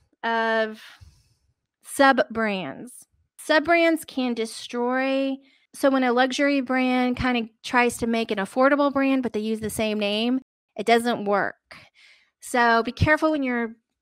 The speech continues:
I guess, creating different sub-brands and categories. These guys talk a lot about that in this particular book.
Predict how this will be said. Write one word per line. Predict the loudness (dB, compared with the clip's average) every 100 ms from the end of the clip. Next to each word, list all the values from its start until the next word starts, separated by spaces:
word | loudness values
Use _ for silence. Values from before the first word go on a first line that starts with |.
| -10
I | -6
guess, | -4 -6 -8 -20 -12
creating | -4 -2 -2 -4
different | -6 -6 -4 -4 -6 _ -14
sub-brands | 0 0 2 0 2 2 0 -2
and | -6
categories. | -2 -2 -2 -2 -2 -2 -2 -4 -6 -14 _
These | -6 4
guys | 4 4
talk | 4 4 4 -2
a |
lot | 4 4
about | 4 4 2 2
that | 0 0 -2
in | -6 -6 -8 -12 _ _ -6
this | -2 -2 -4 -16 -18 -12
particular | -8 -4 -2 0 0
book. | 0 -2 -4